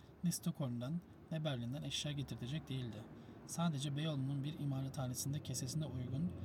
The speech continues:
fakat zarif, ciddi bir oda takımı yaptıracak. Belki o zaman vaktiyle Avrupa hayatında görülmüş şeylerden, Maple'ın dergilerinden esinlenmiş olacaktı.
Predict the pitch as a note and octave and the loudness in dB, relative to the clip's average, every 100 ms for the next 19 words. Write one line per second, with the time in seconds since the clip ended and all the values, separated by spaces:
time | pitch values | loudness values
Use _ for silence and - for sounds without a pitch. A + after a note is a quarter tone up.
0 | - - - - D#3+ A#2+ - C3+ B2+ D3+ | -4 -4 -2 0 0 0 -2 -2 0 0
1 | E3+ - - - B2+ - E3+ C3 - B2 | -2 -4 -4 -4 -4 0 2 2 -2 -2
2 | D3 C3 - B2 B2 A2+ - G#2+ - F3 | -2 -2 0 0 0 0 0 0 2 0
3 | - - - - - - E3+ F3 - - | 0 -2 -2 -2 -4 0 2 2 0 0
4 | E3 D3+ A#2 D3+ D3 B2+ C3 - F3 C#3 | 0 2 0 0 0 0 -2 0 2 2
5 | G#2 B2+ D3 - C3 B2 A#2+ - C3+ C3+ | 0 -2 -2 -2 -2 0 -2 -2 -2 -2
6 | B2+ C3+ C3+ - A#2+ G#2+ G#2 A#2+ F3 - | -2 -2 0 -2 -4 -4 -6 0 0 0
7 | - - - - D#3 D#3 D3 D3 C3 B2 | -10 -16 -12 -4 -2 0 2 2 2 0
8 | B2+ C3 C3 C#3 D#3 C3 C#3 C3 C#3+ C3 | 0 0 0 -2 0 0 2 2 0 0
9 | A#2+ B2 C3 - | -2 -2 -4 -6